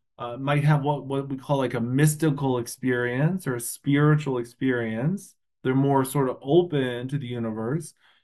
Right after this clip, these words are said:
uh, you know, they're, they're also more likely to have these sort of paranormal things happen to them.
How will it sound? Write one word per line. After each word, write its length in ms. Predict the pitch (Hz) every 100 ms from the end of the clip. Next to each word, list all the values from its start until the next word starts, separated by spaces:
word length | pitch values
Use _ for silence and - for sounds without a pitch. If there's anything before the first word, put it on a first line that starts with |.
| _ -
uh, 40 |
you 280 | 139 156 160
know, 220 | 139 123
they're, 300 | 131 143 143 135
they're 180 | 135 139
also 420 | 143 190 226 -
more 200 | 156 135
likely 360 | 127 120 139 131
to 100 | 120
have 240 | 131 127
these 220 | 131 120 -
sort 180 | 123
of 100 | 117 - -
paranormal 640 | 139 127 120 117 110 113
things 300 | 117 107 -
happen 400 | 123 110 113 110
to 120 | 107
them. 220 | 104 -